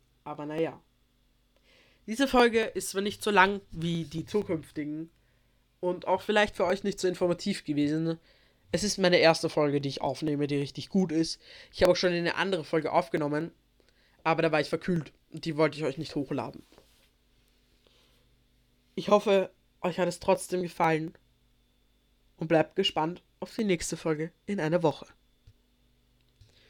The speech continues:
Schreibt mir gerne eure Vorschläge und Wünsche in die Kommentare, über was ich als nächstes berichten soll. Nächste Woche geht es aber prinzipiell um Döllersheim. Eine verlassene Stadt vom Zweiten Weltkrieg.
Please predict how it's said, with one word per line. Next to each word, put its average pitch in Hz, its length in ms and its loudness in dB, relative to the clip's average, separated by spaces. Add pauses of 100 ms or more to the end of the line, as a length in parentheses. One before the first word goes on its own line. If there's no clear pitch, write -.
(380)
Schreibt 247 280 8
mir 240 80 8
gerne 220 280 10
eure 196 160 8
Vorschläge 196 640 8
und 180 120 2
Wünsche 226 540 4
in 240 140 0
die 262 80 2
Kommentare, 160 680 0
über 151 240 0
was 156 180 0
ich 160 120 -6
als 165 120 -4
nächstes 180 300 -4
berichten 170 500 -2
soll. 170 320 2 (1500)
Nächste 214 320 4
Woche 185 480 4
geht 156 160 0
es 139 120 -4
aber 143 160 0
prinzipiell 160 640 -6
um 165 220 -6 (220)
Döllersheim. 131 520 -2 (1400)
Eine 151 200 0
verlassene 139 480 0
Stadt - 400 -4
vom 139 220 -6
Zweiten - 340 -8
Weltkrieg. - 560 -8